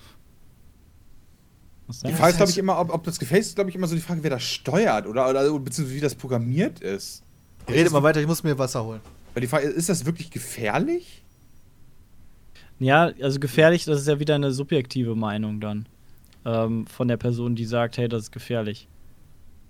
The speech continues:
Speaker 1: Ähm, ist ja rein, rein subjektiv. Objektiv kriegst du die Meinung dazu ja sowieso nicht.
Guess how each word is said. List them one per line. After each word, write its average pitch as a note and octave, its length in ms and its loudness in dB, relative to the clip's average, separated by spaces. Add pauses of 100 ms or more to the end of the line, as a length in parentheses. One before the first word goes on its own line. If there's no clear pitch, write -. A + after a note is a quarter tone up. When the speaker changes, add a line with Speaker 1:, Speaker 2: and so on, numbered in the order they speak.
(320)
Speaker 1:
Ähm, A2 440 -2
ist - 120 -12
ja B2 100 -2
rein, A#2+ 460 -2
rein A#2+ 280 -4
subjektiv. A2+ 760 -8
Objektiv B2 540 -8
kriegst - 200 -10
du B2+ 40 -6
die A2+ 120 -6
Meinung A2+ 320 -4
dazu A2 300 -10
ja G#2+ 140 -4
sowieso G#2+ 340 -10
nicht. B2 240 -12